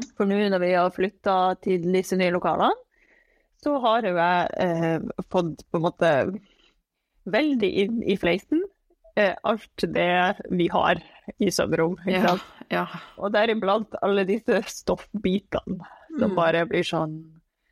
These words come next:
Speaker 1: ja, man klipper etter hånda, og så bare, "Å, den biten her får jeg sikkert bruk for et eller annet, på et eller annet tidspunkt", og så legger man det i den kassa, eller den skuffen, eller et eller annet, og så bare,
Speaker 2: Mm.
Speaker 1: ja.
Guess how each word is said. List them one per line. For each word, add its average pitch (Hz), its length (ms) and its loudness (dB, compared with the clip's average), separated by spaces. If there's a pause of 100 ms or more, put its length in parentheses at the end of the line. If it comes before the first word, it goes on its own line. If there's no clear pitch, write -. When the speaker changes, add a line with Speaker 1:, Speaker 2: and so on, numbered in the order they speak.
(360)
Speaker 1:
ja, 269 240 2
man 233 220 0
klipper 214 380 -2
etter 190 180 0
hånda, 175 360 2
og 170 80 -2
så 165 80 -12
bare, 170 160 0
"Å, 170 240 2
den 170 300 0
biten 170 380 -2
her - 320 -2
får 170 160 -2
jeg 165 100 -2 (160)
sikkert - 300 -4
bruk - 260 -4
for - 180 -4
et - 200 -4
eller 151 180 0
annet, - 420 -6
på - 80 -2
et - 100 -4 (100)
eller - 100 -6
annet 151 200 -4
tidspunkt", - 680 -6
og - 100 0
så - 320 -2 (120)
legger 160 380 0
man 160 180 0
det 160 180 2
i 82 40 2
den 85 300 0 (100)
kassa, - 520 -2
eller 151 160 0
den 160 160 -2
skuffen, - 460 -6
eller 139 140 0
et 165 100 -4
eller - 120 -2
annet, 190 260 0
og 190 60 -4
så 165 300 0 (1080)
bare, 175 640 2 (320)
Speaker 2:
Mm. 180 340 -2 (260)
Speaker 1:
ja. 165 140 -2